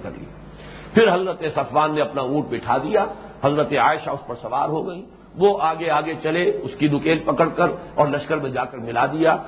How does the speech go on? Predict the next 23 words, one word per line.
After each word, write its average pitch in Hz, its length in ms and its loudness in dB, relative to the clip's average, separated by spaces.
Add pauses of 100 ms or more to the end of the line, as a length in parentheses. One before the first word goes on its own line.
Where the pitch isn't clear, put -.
(200)
لیکن 175 240 4 (100)
اسی 247 320 4
کو 202 160 4
پھر 170 280 0
فتنے 175 320 0
کی 143 100 0
بنیاد 135 360 4
بنا 120 300 -4
لیا، 131 320 2 (360)
اس 147 160 -2
لیے 175 160 4
کہ 170 100 0
عبداللہ 160 280 2
ابن 147 260 0
ابی 151 280 0
وہاں 143 200 0
موجود 123 440 -2
تھا۔ 165 200 2 (360)
اس 180 220 2
نے 185 120 2
کہا، 180 180 2
"خدا 175 400 -2
کی 247 160 -12